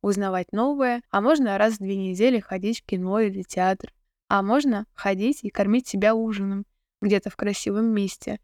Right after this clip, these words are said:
или готовить себе в определенный день необычный ужин. Такие традиции привнесут в жизнь некую предсказуемость и ее разбавят. Таким образом, в обычную жизнь входит что-то новое. Я, к примеру, очень сильно люблю традиции.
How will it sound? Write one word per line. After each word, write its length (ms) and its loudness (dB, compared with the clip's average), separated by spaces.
или 180 6
готовить 440 0
себе 220 -4
в 40 -2
определенный 600 -2
день 300 0
необычный 720 0
ужин. 360 -6
Такие 340 0
традиции 580 0
привнесут 640 -2
в 100 -8
жизнь 320 0
некую 400 2
предсказуемость 920 -2
и 40 -4
ее 400 -2
разбавят. 640 -2
Таким 300 0
образом, 360 2
в 40 4
обычную 420 -2
жизнь 240 0
входит 320 0
что-то 340 -4
новое. 480 -2
Я, 200 6
к 80 -18
примеру, 360 0
очень 300 -2
сильно 260 -2
люблю 420 -2
традиции. 840 -2